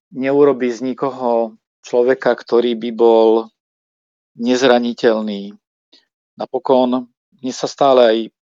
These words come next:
čím ďalej, tým viac páči, že, že jedna z charakteristík lásky je zraniteľnosť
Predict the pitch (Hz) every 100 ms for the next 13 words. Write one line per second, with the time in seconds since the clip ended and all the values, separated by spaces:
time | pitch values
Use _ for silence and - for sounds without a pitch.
0 | _ - 127 131 127 120 123 120 117 -
1 | 113 117 - 120 107 113 110 - _ _
2 | _ _ _ _ _ _ 90 117 120 120
3 | - 117 120 - 123 117 - 120 110 117
4 | - - 113 110 110 110 104 113 110 113
5 | 123 -